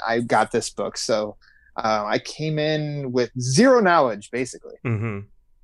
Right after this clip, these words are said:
Speaker 2: I, I was similar, but, uh, I read it as a monthly. Um,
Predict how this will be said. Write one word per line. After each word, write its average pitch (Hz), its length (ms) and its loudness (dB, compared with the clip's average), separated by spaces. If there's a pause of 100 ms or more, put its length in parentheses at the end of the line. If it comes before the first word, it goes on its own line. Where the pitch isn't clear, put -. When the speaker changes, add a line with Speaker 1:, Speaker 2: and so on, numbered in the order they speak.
(840)
Speaker 2:
I, 143 560 -2 (520)
I 156 100 2
was 156 140 -4
similar, 123 540 2
but, 120 440 0 (420)
uh, 117 240 -2
I 131 180 2
read 135 280 0
it 120 240 -2 (140)
as 117 240 -2
a 117 40 -6
monthly. 117 840 -6 (140)
Um, 95 600 -6